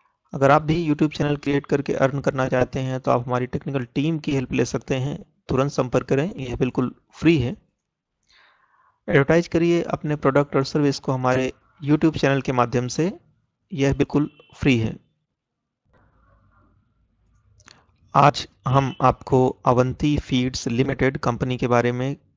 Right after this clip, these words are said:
पूरी जानकारी देने वाले हैं। कंपनी का बिजनेस मॉडल कैसा है, इस कंपनी के फंडामेंटल्स और टेक्निकल कैसे हैं, कंपनी फ्यूचर में कितना ग्रो कर सकती है,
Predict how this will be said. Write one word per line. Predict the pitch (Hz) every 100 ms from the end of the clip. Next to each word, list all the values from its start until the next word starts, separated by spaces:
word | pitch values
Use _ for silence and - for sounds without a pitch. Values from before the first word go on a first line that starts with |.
| _ _
पूरी | 139 135 127
जानकारी | 127 123 123 123
देने | 120 120
वाले | 120 120
हैं। | 120 160 196
कंपनी | 127 120 120
का | 113 120
बिजनेस | 113 123
मॉडल | 127 127 127
कैसा | 135 127 139
है, | 139 143 -
इस | -
कंपनी | 143 131 139
के | 139
फंडामेंटल्स | - 151 160 147 147 143 -
और | 131
टेक्निकल | 135 139 143 139
कैसे | 127 139
हैं, | 131 160 -
कंपनी | 127 117 135
फ्यूचर | 127 131 139
में | 127
कितना | 120 - 127
ग्रो | 120 131
कर | 131 127
सकती | 135 - 127
है, | 135